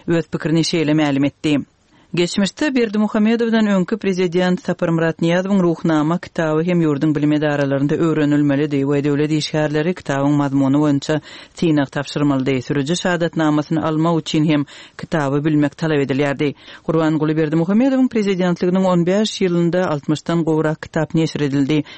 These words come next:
Berdimuhamedow atçylyk, itleri köpeltmek, lukmançylyk, siýasat, ykdysadiýat, jemgyýet şeýlede derman, ösümlikleri, çaýyň peýdasy ýaly temalardan ençeme kitaby öz ady bilen çap etdiripdi. Onuň eserleri bir näçe dilde çap edilýärdi.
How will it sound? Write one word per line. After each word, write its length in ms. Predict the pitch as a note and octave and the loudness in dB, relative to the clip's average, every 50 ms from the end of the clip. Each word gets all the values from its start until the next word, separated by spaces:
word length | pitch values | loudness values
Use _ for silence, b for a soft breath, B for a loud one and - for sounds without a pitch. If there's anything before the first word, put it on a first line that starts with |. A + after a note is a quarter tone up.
| B _ | B _
Berdimuhamedow 760 | - D#3 C#3+ D3 D#3 D3+ - D#3+ D#3 D#3 D#3+ E3+ E3+ G3 F#3+ - | -4 -2 0 0 0 0 0 0 0 2 2 0 0 -2 -4 -4
atçylyk, 560 | - F#3 F3+ - - - F#3+ F3+ F3+ - - - | -4 -4 -4 -4 -4 -2 -2 -2 -2 -4 -4 -4
itleri 400 | - F3+ - - E3+ F3 F#3 G3+ | -6 -6 -4 -2 0 0 0 0
köpeltmek, 640 | - - G#3 F3+ - F#3 E3 D#3 - F3+ F3 - - | 0 -2 -2 -2 -2 -2 -2 -2 -2 -2 -2 0 0
lukmançylyk, 640 | F3 E3 - - E3+ E3 D#3+ D#3 - - E3+ F3 | -2 -2 0 0 0 0 0 -2 -2 -4 -4 -6
siýasat, 480 | - - - F#3 E3 D#3 D3+ - E3+ - | -4 -4 -2 -2 0 0 -2 -2 -4 -4
ykdysadiýat, 640 | - - - F3+ E3+ - E3+ D#3 D#3 C#3+ D#3 D#3+ D#3+ - - | -6 -6 -6 -6 -4 -2 -2 -2 -2 0 -2 -2 -2 -2 -2
jemgyýet 340 | F3 D#3+ D3+ D3+ D#3+ D#3+ - | 0 2 2 2 0 -2 -2
şeýlede 400 | - F3 D#3+ D#3 D#3+ D#3 F3 E3 D#3+ B B B B B - | -4 -2 0 0 0 0 -2 -2 -4 B B B B B -4
derman, 400 | F3+ G3 F#3+ E3+ E3+ F3+ F3+ F#3 | -2 0 0 2 0 0 0 0
ösümlikleri, 720 | E3+ F3+ E3+ - F3 E3+ E3 D#3+ D#3 - - E3 D#3+ E3 E3+ - - | 0 -2 -2 0 0 0 0 0 -2 -2 -2 0 0 0 -2 -2 -2
çaýyň 340 | - E3+ D#3+ D#3+ E3 F3 E3+ | -2 0 0 2 2 0 0
peýdasy 500 | - E3+ D#3+ D3 D#3 D3+ D3 C#3 - E3 | 0 0 0 0 0 0 0 -2 -2 -2
ýaly 220 | D#3 D3 C#3+ D#3 | -2 0 -2 -2
temalardan 640 | D3 - D#3+ D#3 D3+ D3+ D3+ D3 D3 C#3+ D3+ D#3+ D#3 | -2 -2 -2 0 2 2 2 0 0 0 0 0 0
ençeme 400 | D#3 D#3 D#3 C#3+ - - D#3 D3+ | 2 0 0 0 0 -2 -2 -2
kitaby 440 | - - - D#3 C#3+ C#3+ C#3+ D3+ D#3 D3 B B B B B - | -2 -4 -4 -4 -2 0 0 0 -2 -4 B B B B B -2
öz 240 | D3+ D#3+ D#3 C#3+ D3+ - D3+ D3+ | 0 0 0 0 -2 -4 -4 -2
ady 200 | D3 C#3 C#3+ C#3 | -2 0 0 0
bilen 220 | C#3 D3+ D3+ D3 | 0 0 0 0
çap 320 | - - - D#3 D3 C#3+ | -2 -4 -4 -2 0 0
etdiripdi. 540 | C#3 C#3 - - - D3 C3+ - _ - D#3+ D#3 - B B B B B B B - | -2 -2 -4 -4 -4 -4 -4 -4 _ 0 0 0 0 B B B B B B B -2
Onuň 260 | - E3 F#3 A3 A#3+ | 0 2 2 2 2
eserleri 500 | C4 - - A#3 A3+ A3 A3+ A3 A3 F3+ | 0 0 -2 -2 0 0 0 0 0 -2
bir 100 | E3+ E3+ | 0 0
näçe 440 | E3+ F3 E3+ E3 D#3+ D#3 - D#3+ D3 | 2 2 2 2 0 -2 -2 -4 -2
dilde 260 | D3+ D3 C#3+ C#3+ D#3 | -2 -2 -2 -2 -4
çap 300 | D3 - - E3+ D#3 D3 | -4 -4 -4 -2 -2 0
edilýärdi. 540 | C#3+ C#3+ C#3+ C#3+ C#3+ D3 C#3+ C#3 C3 D3 C#3 | 0 0 0 0 0 0 0 0 0 0 0